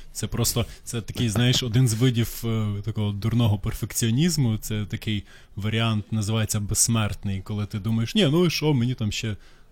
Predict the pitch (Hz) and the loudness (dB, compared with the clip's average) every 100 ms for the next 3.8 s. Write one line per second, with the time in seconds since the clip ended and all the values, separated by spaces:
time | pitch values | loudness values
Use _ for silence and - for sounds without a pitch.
0 | - - - - - - 117 - 117 117 | -20 -20 -20 -16 -6 0 0 2 4 4
1 | 117 117 98 139 127 117 135 107 95 98 | 2 0 0 0 2 2 2 0 -2 -4
2 | 110 104 - 101 - 104 - 104 95 - | 0 0 0 -2 0 -2 -2 -4 -6 -6
3 | 98 92 - 98 104 - - | -8 -8 -8 -6 -4 -4 -8